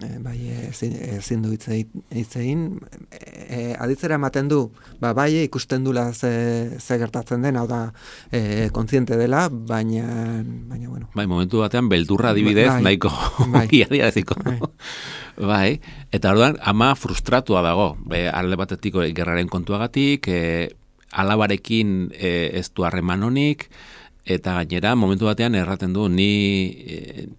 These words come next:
Speaker 2: ni gizon honen emaztea naiz, baino berez tokatu zait ama izatea, ezin
Speaker 1: Mhm.
Speaker 2: dua delako, eta dena egin behar zaiolako."
Speaker 1: Mhm.
Speaker 2: Orduan, frustrazio hori alabarengan proiektatzen du, eta saiatzen da alaba ere izorratzen,
Speaker 1: Mhm.
Speaker 2: bai? Beraz,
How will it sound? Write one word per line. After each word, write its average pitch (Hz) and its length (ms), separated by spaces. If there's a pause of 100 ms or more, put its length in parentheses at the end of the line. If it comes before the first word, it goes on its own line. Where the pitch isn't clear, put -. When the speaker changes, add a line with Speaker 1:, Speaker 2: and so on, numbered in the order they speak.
(100)
Speaker 2:
ni 110 320
gizon 104 300
honen 104 540
emaztea 104 560
naiz, 131 300
baino 87 260
berez 98 260
tokatu 95 300
zait - 220
ama 92 180
izatea, 80 460
ezin 120 260
Speaker 1:
Mhm. 80 40
Speaker 2:
dua 80 180
delako, 80 340 (140)
eta - 220
dena 90 220
egin 82 140
behar 78 140
zaiolako." 78 440
Speaker 1:
Mhm. 110 140 (640)
Speaker 2:
Orduan, 98 180
frustrazio 110 600
hori 143 320 (600)
alabarengan 92 640
proiektatzen 90 480
du, 139 80
eta - 160
saiatzen 92 320
da 110 220
alaba 90 340
ere 104 140
izorratzen, 85 580
Speaker 1:
Mhm. 113 260 (180)
Speaker 2:
bai? - 200 (460)
Beraz, 98 240